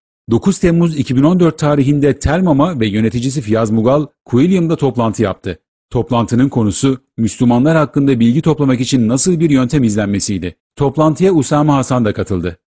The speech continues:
Vakfın kurucusu Fiyaz Mughal, sosyal medyada homoseksüellere verdiği destekle tanınıyor.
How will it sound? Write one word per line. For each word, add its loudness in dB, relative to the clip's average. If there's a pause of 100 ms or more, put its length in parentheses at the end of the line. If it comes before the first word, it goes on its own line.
(240)
Vakfın 0
kurucusu -2
Fiyaz 0
Mughal, 0
sosyal 0
medyada 2
homoseksüellere 0
verdiği 2
destekle 0
tanınıyor. -6